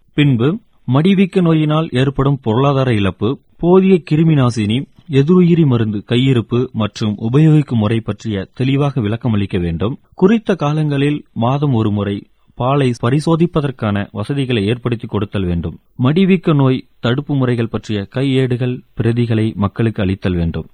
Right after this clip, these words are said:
தொடர்ச்சியாக சிறு சிறு பராமரிப்பு முறைகளை மேற்கொள்வதன் மூலம் மடிவீக்க நோயை கட்டுப்படுத்தி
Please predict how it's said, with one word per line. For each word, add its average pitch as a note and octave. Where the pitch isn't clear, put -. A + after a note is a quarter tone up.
தொடர்ச்சியாக C3+
சிறு C#3
சிறு C#3
பராமரிப்பு C#3
முறைகளை A2+
மேற்கொள்வதன் A2+
மூலம் G2
மடிவீக்க D#3
நோயை B2
கட்டுப்படுத்தி A2